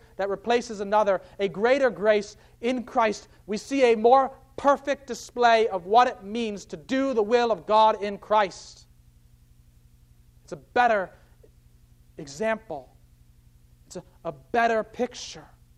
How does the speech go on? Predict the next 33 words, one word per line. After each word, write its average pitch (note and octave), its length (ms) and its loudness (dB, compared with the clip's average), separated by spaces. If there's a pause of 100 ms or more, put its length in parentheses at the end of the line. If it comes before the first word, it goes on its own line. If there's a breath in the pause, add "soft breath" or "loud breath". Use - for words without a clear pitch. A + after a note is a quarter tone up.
(440)
For F#3+ 140 -6
in A#3 100 -4
it A3 100 -8
we F#3+ 120 -10
see, A3 500 -8
in G3 120 -10
him G#3+ 200 -6
we G#3+ 80 -6
see A3 160 -12
the F#3+ 80 -6
perfect G#3 340 -10
Son F#3 200 -10
of D3+ 100 -16
God. C#3+ 340 -10 (2250 soft breath)
But D3+ 80 -2
all B3 280 6
of A#3 60 -2
this A3 160 -2
probably A3 600 0 (200 soft breath)
brings G#3 680 -6
you E3 420 -8 (920)
to G#3 160 -6
a F3+ 60 -6
final G#3 400 -6
question, - 520 -16 (1040 soft breath)
which D3 120 -16
I G3+ 160 2
can G#3 220 -10 (240 soft breath)
represent F#3+ 580 -4
in F3+ 60 -14
a E3 40 -14
few F#3+ 280 -12
ways. - 720 -8